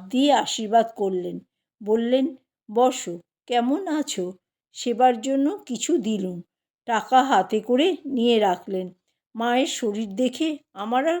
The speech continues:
কথা বেরোচ্ছে না, শুধু মুখের পানে চেয়ে আছি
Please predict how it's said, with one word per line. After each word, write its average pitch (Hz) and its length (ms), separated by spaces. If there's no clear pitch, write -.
কথা 190 380
বেরোচ্ছে 208 500
না, 175 220
শুধু 294 380
মুখের 269 420
পানে 277 440
চেয়ে 247 300
আছি 226 400